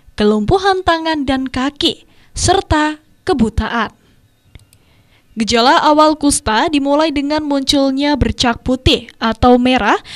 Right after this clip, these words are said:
pada kulit dan sensasi mati rasa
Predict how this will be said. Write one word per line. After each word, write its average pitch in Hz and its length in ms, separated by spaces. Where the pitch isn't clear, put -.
pada 226 320
kulit 269 560
dan 277 240
sensasi 349 720
mati 269 400
rasa 233 320